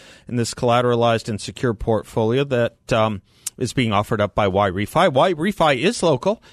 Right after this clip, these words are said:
and they and I encourage you to stop by their offices on Scottsdale Road on the one oh one. I have, and I can tell you, you will not get a sales pitch, and no one's gonna ask you to sign a thing. When you meet with the team at Y refi, you'll see why I trust them and like them so much, and you will too.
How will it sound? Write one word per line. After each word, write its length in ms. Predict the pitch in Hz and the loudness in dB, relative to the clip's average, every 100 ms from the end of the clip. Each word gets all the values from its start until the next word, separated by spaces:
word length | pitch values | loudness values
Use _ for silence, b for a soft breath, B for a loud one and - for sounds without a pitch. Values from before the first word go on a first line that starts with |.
| b b b | b b b
and 300 | 135 127 113 | -2 0 0
they 200 | 127 170 | 0 0
and 120 | 151 | 0
I 120 | 156 | 0
encourage 360 | 185 - 170 165 | -2 -2 -4 -4
you 60 | |
to 60 | 180 | -8
stop 280 | - 180 170 | -2 0 2
by 100 | 180 | 2
their 140 | 180 | 2
offices 480 | 190 202 - - 90 | 2 0 -6 -10 -8
on 120 | 98 | -8
Scottsdale 520 | 101 - 120 - 131 | -6 -4 -4 -2 -2
Road 200 | 120 123 | 2 0
on 100 | 120 | 0
the 60 | 110 | -2
one 160 | 113 127 | -2 0
oh 60 | |
one. 220 | 127 127 | 0 -2
I 140 | 98 165 | 0 -2
have, 280 | 117 117 160 | -2 -4 -6
and 80 | |
I 80 | 101 | -10
can 140 | 101 110 | -10 -6
tell 160 | - | -4
you, 100 | 135 | -4
you 180 | 127 110 | -4 -6
will 180 | 104 101 | -6 -6
not 360 | 107 139 160 | -4 -4 -6
get 160 | - 143 | -6 -6
a 60 | 151 | -4
sales 260 | 160 165 | -4 -4
pitch, 260 | - - - | -8 -20 -18
and 240 | - 90 87 | -16 -14 -6
no 120 | 104 | -2
one's 180 | 143 143 | -2 -4
gonna 160 | 147 | -8
ask 200 | 127 123 | -8 -8
you 60 | - | -10
to 80 | - | -12
sign 380 | - 98 101 90 - | -8 -8 -8 -10 -10
a 220 | 95 90 | -8 -8
thing. 420 | - 92 92 - b b b b | -10 -12 -12 -16 b b b b
When 140 | 123 123 | -2 0
you 60 | |
meet 160 | 143 226 | 2 0
with 140 | 160 | -4
the 60 | 143 | -8
team 220 | - 131 | -4 -4
at 100 | 113 | -2
Y 160 | 113 107 | -2 -2
refi, 400 | 117 123 131 110 | -2 -2 -2 -2
you'll 120 | 90 | -4
see 260 | - - 131 | -8 -8 -4
why 300 | 120 117 110 | -2 -2 -2
I 100 | 104 | -4
trust 580 | - 120 107 - _ - | -6 -6 -6 -10 _ -8
them 280 | 101 98 95 | -4 -4 -6
and 240 | 92 90 | -8 -8
like 220 | 85 92 - | -6 -8 -6
them 160 | 95 | -10
so 180 | 90 113 | -6 -6
much, 300 | 90 87 - | -4 -8 -12
and 240 | - 92 87 | -12 -10 -8
you 300 | 107 135 139 | -6 -6 -8
will 280 | 101 110 107 | -4 -2 -2
too. 320 | - 113 65 | -4 -6 -6